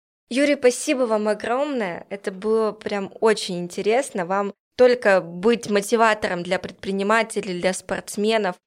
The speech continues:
Обязательно ведите свой блог, потому что у вас такие интересные мысли, такие интересные у вас примеры и взгляды, которые сейчас многим не хватает. Желаем вам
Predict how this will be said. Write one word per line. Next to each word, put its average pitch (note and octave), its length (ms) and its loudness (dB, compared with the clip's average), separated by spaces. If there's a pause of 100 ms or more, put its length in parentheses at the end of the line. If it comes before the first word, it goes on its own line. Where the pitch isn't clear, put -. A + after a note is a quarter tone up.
(120)
Обязательно G#3+ 480 0
ведите G3 320 -4
свой F#3 240 -4
блог, G#3+ 360 2
потому F#3 260 -10
что - 160 -12
у - 20 -8
вас F3+ 220 -6 (180)
такие G#3+ 340 -4
интересные G3+ 920 -2 (140)
мысли, G#3 600 -2
такие G3 300 -6
интересные G3+ 600 -4
у E3 60 -10
вас E3+ 240 -6 (280)
примеры G#3 520 2
и - 20 -6
взгляды, G3 520 -2
которые F3+ 400 -6
сейчас - 380 -12
многим G3+ 380 2
не F3 60 -4
хватает. A3 680 0 (380)
Желаем A3 460 2
вам F3+ 340 -6